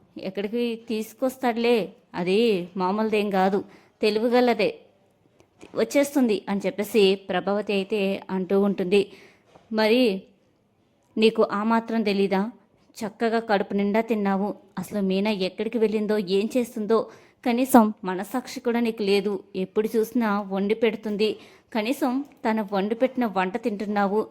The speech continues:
ఆ విశ్వాసం కూడా నీకు లేదు" అని చెప్పేసి అంటూ ఉంటాడు సత్యం. ఇక రవి అయితే, "ఎందుకు నాన్న నువ్వు దయ్యాలకి వేదాంతాలు వల్లిస్తావు? అయినా ఎంత చెప్పినా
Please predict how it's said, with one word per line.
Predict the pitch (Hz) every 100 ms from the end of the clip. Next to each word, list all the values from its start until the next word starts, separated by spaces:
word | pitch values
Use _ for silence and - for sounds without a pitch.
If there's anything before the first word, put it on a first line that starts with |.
| -
ఆ | 185 190
విశ్వాసం | 220 240 254 247 254
కూడా | 247 240
నీకు | 233 226
లేదు" | 208 208 202 220 - - - -
అని | 247 247 214
చెప్పేసి | 208 226 226 208 208 - -
అంటూ | 185 196 220
ఉంటాడు | 220 208 190 202
సత్యం. | 214 185 - 214 170 - - 285
ఇక | 294
రవి | 262 214 196 254
అయితే, | 262 226 240 214 208 - _ 196
"ఎందుకు | 190 202 247
నాన్న | 233 208 208 190 190 190 _ _ _ - - -
నువ్వు | 202 185 196 233 202
దయ్యాలకి | 160 180 185 214 220
వేదాంతాలు | 202 202 202 226 226 220
వల్లిస్తావు? | 202 202 214 214 220 202 214 220 - - _ _ 208
అయినా | 208 220
ఎంత | 185 202 190 196
చెప్పినా | 202 - 214 226 208